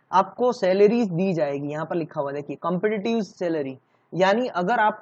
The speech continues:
freshers हैं तो आपको, अ, उस तरीके से salary दी जाएगी। अगर आप लोग, अ, कुछ already एक्सपीरियंस बंदे हैं तो अगर आप select हुए तो आपको बहुत ज़्यादा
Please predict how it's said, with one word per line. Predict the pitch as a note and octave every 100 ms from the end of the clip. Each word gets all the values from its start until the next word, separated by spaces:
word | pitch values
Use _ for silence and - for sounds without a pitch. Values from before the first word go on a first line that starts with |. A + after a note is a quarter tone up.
| -
freshers | F3+ F3+ G#3+ G#3 G#3+
हैं | G#3+ G#3+ _ _
तो | G3+
आपको, | F#3+ F#3 - G#3+ G#3 - -
अ, | E3+ E3 E3 -
उस | G3+ A#3 A#3
तरीके | A3+ A3+ A3
से | G#3+
salary | G#3 G3+ G#3 G3+
दी | G3+
जाएगी। | G3 G3 G3+ G#3
अगर | G#3+ F3 F3+ A#3 A#3
आप | - F3 G3 G3+ -
लोग, | G3+ G#3 G#3+ F#3+ F3+
अ, | G#3+ G#3+ G#3+ - _ E3+ -
कुछ | G#3+ A3 - F#3+
already | F3 - - G3 G3+ A3+
एक्सपीरियंस | G#3 F#3+ - G#3+ A3+ G#3+
बंदे | G3+ G3+ G3+
हैं | G3 A3
तो | - F#3
अगर | E3 F#3+
आप | G3+ G3
select | - F#3 F#3 F3+
हुए | F#3
तो | G3
आपको | F#3 E3+ -
बहुत | E3 D#3+ E3
ज़्यादा | E3 D#3